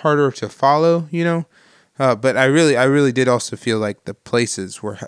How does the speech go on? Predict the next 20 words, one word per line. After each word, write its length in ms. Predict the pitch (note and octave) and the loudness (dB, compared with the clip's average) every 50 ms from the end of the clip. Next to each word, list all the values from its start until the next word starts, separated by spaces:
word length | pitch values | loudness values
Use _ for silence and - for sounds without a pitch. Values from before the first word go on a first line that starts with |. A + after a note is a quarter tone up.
| - | -10
like, 220 | A2 A2 G#2+ G2+ - | -8 -8 -8 -10 -6
jumping 360 | - A#2+ A#2 G#2+ - A#2 A2 | -4 -4 -4 -4 -6 -8 -8
around 300 | A2 A2 A2 G#2+ A2 G#2 | -6 -6 -6 -6 -8 -10
so 180 | - - C#3+ C3+ | -6 -6 -4 -4
much, 200 | B2+ A#2 F#2 - | -2 -4 -6 -8
so 240 | - - A#2+ A2 - _ - _ _ _ _ _ _ _ _ _ - | -6 -6 -6 -6 -6 _ -20 _ _ _ _ _ _ _ _ _ 0
to 80 | - | 0
the 60 | F#3 E3 | 2 2
point 180 | C#3+ F3+ F3+ D#3+ | 2 2 2 4
where 100 | D3+ D3 | 4 4
I 60 | C#3+ | 2
was 100 | C3+ C3 | 2 0
like, 180 | C3+ B2+ - - | -2 -2 -2 -2
"Okay, 260 | B2+ B2+ - C3 A#2 A2 | -6 -2 0 0 0 0
I 40 | A#2+ | 0
need 160 | B2+ C3+ C3+ | -2 -2 -2
to 40 | D3+ | -2
remember 300 | D3+ D3 C#3+ C#3 C3+ C#3 | -2 -2 -2 -2 -2 -2
Yavin 320 | B2+ A#2+ A#2 A#2 B2+ D3 | 0 2 0 0 0 -2
four, 360 | C#3+ - - B2+ C3 D3 D#3 | -10 -10 -8 -8 -8 -8 -10